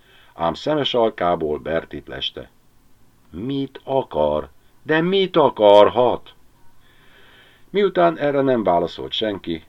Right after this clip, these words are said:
egy óvatlan pillanatban szépen megfordult, és kiballagott a kertből. Kele pedig tovább bogarászott még akkor is, mikor Ágnes kikiáltott,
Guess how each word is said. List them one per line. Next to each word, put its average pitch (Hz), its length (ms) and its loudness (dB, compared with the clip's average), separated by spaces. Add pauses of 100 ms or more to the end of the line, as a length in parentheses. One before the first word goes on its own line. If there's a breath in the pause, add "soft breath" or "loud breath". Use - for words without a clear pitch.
(140)
egy 107 200 -12
óvatlan 127 540 0
pillanatban 90 680 0
szépen 76 420 -8
megfordult, 82 840 -8 (160)
és - 200 -10
kiballagott 107 760 -2
a - 100 -16
kertből. 64 640 -14 (880 soft breath)
Kele 165 240 2
pedig 131 300 0
tovább 120 340 2
bogarászott 95 640 2
még 76 180 -10
akkor 101 360 -2
is, - 300 -4 (120)
mikor 85 360 -6
Ágnes 107 420 -2
kikiáltott, 95 840 -4